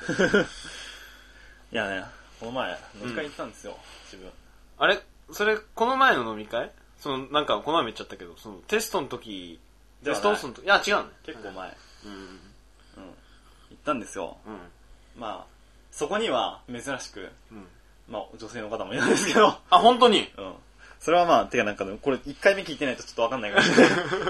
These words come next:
Speaker 2: <laughs>
Speaker 1: ネタかもしれないけど、まあ、
Speaker 2: うん。
Speaker 1: 女の方もいまして、まあ、
Speaker 2: はい。
Speaker 1: ある程度盛り上がったわけですよ。で、
Speaker 2: はいはい。
Speaker 1: まあ。
Speaker 2: あ、待って待って。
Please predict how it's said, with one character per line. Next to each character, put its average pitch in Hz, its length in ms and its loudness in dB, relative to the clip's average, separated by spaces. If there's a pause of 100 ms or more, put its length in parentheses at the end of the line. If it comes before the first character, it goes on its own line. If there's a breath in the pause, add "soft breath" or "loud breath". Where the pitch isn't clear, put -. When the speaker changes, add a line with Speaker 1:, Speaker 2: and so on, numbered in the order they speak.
Speaker 2:
<laughs> - 0 -
Speaker 1:
ネ 139 80 -2
タ 139 80 2
か 131 100 2
も 113 60 0
し - 80 -8
れ 120 60 -10
な 113 80 -6
い - 20 -10
け 98 80 -6
ど、 104 140 -14
ま 123 100 0
あ、 107 60 0
Speaker 2:
う 107 60 -8
ん。 107 80 -12 (280)
Speaker 1:
女 120 140 -4
の 117 100 -4
方 123 80 -2
も 98 60 -6
い 104 40 -8
ま 107 120 -10
し - 80 -16
て、 - 120 -12 (220)
ま 107 120 -4
あ、 - 20 -6
Speaker 2:
は 98 60 -8
い。 - 20 -12 (160)
Speaker 1:
あ 110 80 -6
る 123 80 -6
程 139 100 -8
度 107 60 -6
盛 101 180 -8
り 113 60 -6
上 120 80 -4
が 127 60 -6
っ - 20 -20
た - 80 -14
わ 104 40 -10
け 95 60 -16
で - 80 -18
す - 60 -20
よ。 - 80 -20 (320)
で、 113 100 -8
Speaker 2:
は 120 80 2
い - 20 4
は 110 60 4
い。 95 60 0
Speaker 1:
ま 107 60 -8 (340)
あ。 - 0 -
Speaker 2:
あ、 202 60 6
待 226 120 6
っ 190 100 6
て - 60 -8
待 - 0 -
っ - 40 -8
て。 - 60 -20